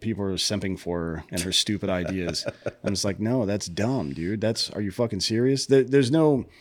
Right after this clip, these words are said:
Speaker 1: there, there is, uh, we have a hundred years of economic research that shows that the economic empowerment of women, which is to say fifty-one percent of most populations,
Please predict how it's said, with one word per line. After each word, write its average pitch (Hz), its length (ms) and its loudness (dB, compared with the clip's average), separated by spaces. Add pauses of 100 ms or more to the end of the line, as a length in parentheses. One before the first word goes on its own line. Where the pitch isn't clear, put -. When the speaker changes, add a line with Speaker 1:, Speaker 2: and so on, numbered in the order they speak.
(140)
Speaker 1:
there, 135 160 6
there 143 220 8
is, 139 200 6
uh, 98 400 4
we 120 100 6
have 147 100 8
a 117 60 6
hundred 131 260 4
years 117 260 4
of 98 80 -2
economic 101 420 -2
research 98 420 -2
that 87 80 -6
shows 92 440 -4 (300)
that - 100 -2
the 107 160 0
economic 107 440 0
empowerment 95 600 0
of 85 220 -8
women, 87 420 -2
which 95 160 -4
is 87 80 -6
to 90 80 -2
say 98 160 0
fifty-one 98 640 -2
percent 95 320 -2
of 87 80 -6
most 92 240 -4
populations, 95 720 -2